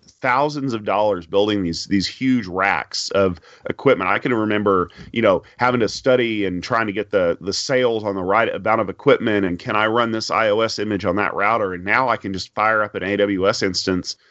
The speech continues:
on a plane for, what, you know, two hours to study how, uh,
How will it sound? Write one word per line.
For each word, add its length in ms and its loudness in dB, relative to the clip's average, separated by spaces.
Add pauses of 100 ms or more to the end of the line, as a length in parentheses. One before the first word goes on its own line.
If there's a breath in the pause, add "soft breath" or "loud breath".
(240 soft breath)
on 160 0
a 40 0
plane 640 -2
for, 520 0
what, 260 2
you 100 -4
know, 80 -6
two 300 -2
hours 400 0
to 100 -8
study 320 2
how, 360 0
uh, 220 -2